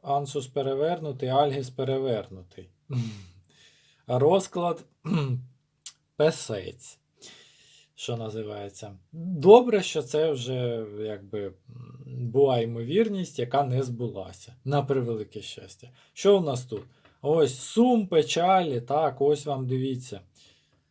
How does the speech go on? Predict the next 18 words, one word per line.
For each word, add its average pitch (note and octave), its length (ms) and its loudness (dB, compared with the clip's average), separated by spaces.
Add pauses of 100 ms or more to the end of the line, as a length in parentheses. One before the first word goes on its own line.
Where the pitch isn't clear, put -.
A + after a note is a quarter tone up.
(160)
Ан-, D#3 440 0
Ансус D3+ 420 0
в C3 40 -6
даному C#3 300 -2
випадку, C3 380 0
ну, C3+ 160 -6
як B2 180 -4
план, D3+ 380 2
втрата D3+ 500 4
планів, C3+ 500 0
руйнація A#2+ 540 -4
планів, B2 440 -2
брехня B2+ 580 2
до B2 120 -4
того G2 320 -6
ж, F#2 60 -20
все A#2 300 -4
сюди. G2+ 480 -12